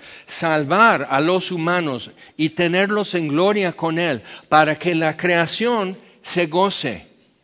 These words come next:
de eso. Aunque Dios hizo los cielos y la tierra, al último hizo al hombre para salvar y redimir, lo está haciendo al revés.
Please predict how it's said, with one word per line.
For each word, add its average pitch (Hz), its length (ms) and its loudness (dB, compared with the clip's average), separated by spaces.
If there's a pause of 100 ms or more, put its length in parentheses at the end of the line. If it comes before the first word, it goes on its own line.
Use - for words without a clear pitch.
(140)
de 135 180 -2
eso. 135 340 -6
Aunque 151 300 0
Dios 208 340 2
hizo 233 240 -2
los 175 200 0
cielos 196 380 -2
y 170 60 -2
la 151 200 0
tierra, 170 340 0
al 147 120 0
último 143 500 -4 (240)
hizo 147 280 -2
al 151 140 2
hombre 151 380 0 (260)
para 156 340 6
salvar 175 760 0 (200)
y 170 180 0
redimir, 147 840 0
lo 143 160 2
está 160 220 -2
haciendo 151 380 -2
al 131 100 0
revés. 113 520 -8